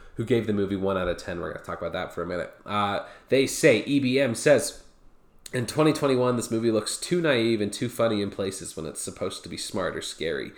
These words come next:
And even in nineties, it looked the same. And when I saw Alien in its full height with a tail, I laughed so hard. We were told that he is humanoid, right?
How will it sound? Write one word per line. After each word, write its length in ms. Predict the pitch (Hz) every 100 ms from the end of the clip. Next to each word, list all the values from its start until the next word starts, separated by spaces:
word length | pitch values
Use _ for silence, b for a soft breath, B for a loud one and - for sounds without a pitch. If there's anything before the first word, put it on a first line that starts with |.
| B B B B
And 100 | 123
even 220 | 151 165
in 220 | 160 135
nineties, 720 | 123 131 135 110 87 - - -
it 80 | 98
looked 380 | 104 101 - -
the 100 | 87
same. 520 | - 98 73 - - _ _ _ B B B B B B B - - - - - 139
And 340 | 139 131 120
when 140 | 120
I 100 | 120
saw 420 | 110 - 160 165 110
Alien 540 | 110 104 98 110 113
in 280 | 98 101 98
its 260 | 95 - -
full 260 | 120 113
height 380 | - 110 104 -
with 320 | 101 - - -
a 60 | 107
tail, 680 | - - 180 196 98 98 -
I 100 | 104
laughed 420 | 104 104 - -
so 320 | - 151 165
hard. 360 | - - - - b b b b -
We 100 | 143
were 140 | 143
told 260 | - 190 165
that 160 | 131
he 100 | 139
is 200 | 123 -
humanoid, 480 | 190 147 95 82 80
right? 400 | 87 104 - -